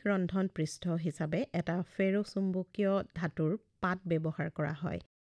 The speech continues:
যি সমগ্ৰ ৰন্ধন সঁজুলিটো গৰম নকৰাকৈয়ে ৰন্ধা কাম কৰিব পাৰে। ইণ্ডাকশ্যন কুকাৰত ৰন্ধন পাত্ৰৰ তলফালে তামৰ তাঁৰৰ এটা ডাঙৰ কুণ্ডলী থাকে।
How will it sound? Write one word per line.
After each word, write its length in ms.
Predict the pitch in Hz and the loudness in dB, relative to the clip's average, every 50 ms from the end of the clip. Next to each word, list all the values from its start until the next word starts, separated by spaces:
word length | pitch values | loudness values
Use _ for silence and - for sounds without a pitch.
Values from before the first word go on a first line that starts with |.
| _ - - | _ -6 -2
যি 100 | 175 185 | -2 -2
সমগ্ৰ 440 | - - 226 240 262 269 233 233 285 277 254 | 0 2 2 4 4 4 4 4 4 6 6
ৰন্ধন 380 | 202 175 165 156 175 180 180 175 - | 4 4 2 2 2 0 0 0 0
সঁজুলিটো 460 | 180 170 180 185 180 185 170 - 175 | 0 0 2 2 2 2 2 0 0
গৰম 320 | 160 165 160 156 180 180 175 | 2 2 2 2 2 2 2
নকৰাকৈয়ে 680 | 175 165 160 - 170 170 160 156 - 170 170 185 262 - - - - _ - _ - - | 2 0 0 0 0 0 0 2 2 2 2 2 2 0 -2 -10 -20 _ -20 _ 4 4
ৰন্ধা 380 | 185 180 190 190 - 202 202 | 6 6 6 4 2 0 0
কাম 260 | - - 208 214 262 - - | 0 0 0 0 0 -2 0
কৰিব 320 | - 208 190 170 151 156 175 | 2 2 4 4 2 0 -4
পাৰে। 420 | - - 165 175 165 170 - 175 - _ _ _ _ _ _ _ - | -4 -4 -4 -2 -2 -4 -6 -8 -10 _ _ _ _ _ _ _ 2
ইণ্ডাকশ্যন 520 | 233 240 233 254 277 269 - - 311 302 | 4 6 6 6 4 4 2 2 2 2
কুকাৰত 440 | - - 226 220 208 196 196 202 196 - | 2 2 2 2 4 4 4 4 4 4
ৰন্ধন 380 | 185 180 170 170 180 196 202 202 | 2 2 2 2 2 2 0 2
পাত্ৰৰ 420 | - 196 190 - - - 196 196 | 2 2 2 2 4 6 6 6
তলফালে 480 | 185 - 165 156 156 - - 165 175 180 | 6 6 4 4 2 2 2 2 2 2
তামৰ 420 | - - 156 156 160 160 170 185 | 2 2 2 2 4 4 4 4
তাঁৰৰ 360 | 170 - 156 156 160 165 180 - - | 4 2 2 2 4 2 2 2 2
এটা 220 | 175 160 - 165 160 | 0 0 2 2 2
ডাঙৰ 300 | 156 156 160 165 190 240 | 2 2 2 2 2 0
কুণ্ডলী 480 | - - 175 180 165 165 165 160 156 | 2 4 4 4 6 6 4 4 2
থাকে। 400 | - - 170 - - 165 165 - | 0 0 -2 -2 0 -2 -2 -2